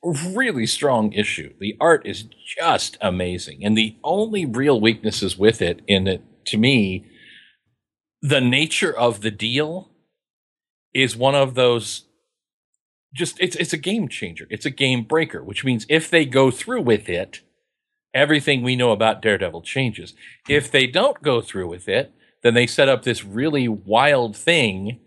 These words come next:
and then it turned out to be a massive, you know, swerve like Vince McMahon was running Daredevil. So I'm really worried now about where this is going to go, which i-, it probably shouldn't, but it does kind of affect the way I think about this issue. I'm now,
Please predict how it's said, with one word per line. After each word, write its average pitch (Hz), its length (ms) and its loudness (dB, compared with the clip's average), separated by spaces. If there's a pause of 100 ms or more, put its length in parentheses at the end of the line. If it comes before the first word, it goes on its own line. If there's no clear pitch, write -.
(460)
and 110 540 2
then 120 160 2
it 110 100 -2
turned 120 280 2
out 110 200 4
to 110 80 -16
be 110 180 0
a 101 80 2
massive, 104 540 -2
you 98 80 -4
know, 90 140 -4
swerve 127 500 2
like 95 220 -2
Vince 104 240 -4
McMahon 127 480 0
was 92 140 -12
running 90 260 -6
Daredevil. 87 500 -8 (220)
So 151 180 2
I'm 139 120 2
really 147 200 4
worried 117 400 2
now 87 340 -6 (440)
about 107 260 4
where 117 180 4
this 110 200 -6
is - 80 -12
going 101 240 2
to 87 60 -12
go, 110 240 2
which - 460 -4 (160)
i-, 127 180 -10
it 135 160 2
probably 170 420 0
shouldn't, 185 380 -2
but 220 120 -2
it 233 120 -12
does 247 220 -4
kind 175 220 -4
of 131 60 -8
affect 139 320 -4
the 123 80 -8
way 113 160 -2
I 113 40 2
think 131 180 -6
about 107 200 0
this 95 180 -6
issue. 85 280 -6 (340)
I'm 101 100 2
now, 123 320 2